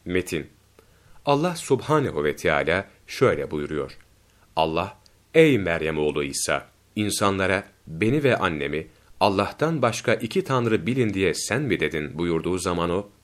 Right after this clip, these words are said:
'Haşa, seni tenzih ederim. Hakkım olmayan şeyi söylemek bana yakışmaz. Hem ben söyleseydim, sen onu şüphesiz bilirdin. Sen benim içimdekini bilirsin. Halbuki ben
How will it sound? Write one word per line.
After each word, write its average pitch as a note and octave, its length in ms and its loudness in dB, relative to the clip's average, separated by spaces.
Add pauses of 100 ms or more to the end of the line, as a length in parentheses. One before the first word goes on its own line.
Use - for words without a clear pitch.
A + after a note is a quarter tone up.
'Haşa, F#2 580 0 (280)
seni B2 300 2
tenzih A2 400 0
ederim. D#2+ 380 -2 (460)
Hakkım C#3+ 400 2
olmayan C3+ 400 4
şeyi A#2 280 2
söylemek G2 520 2
bana F#2 160 0
yakışmaz. D#2 640 -4 (320)
Hem F3+ 240 2
ben D3+ 160 4
söyleseydim, G#2 800 2 (220)
sen E3 320 0
onu A2 220 0
şüphesiz B2+ 560 -2
bilirdin. F#2 440 -2 (520)
Sen B2 420 0
benim B2+ 220 0
içimdekini A#2 640 0
bilirsin. F2+ 440 -2 (460)
Halbuki G#2+ 480 0
ben F#2+ 240 0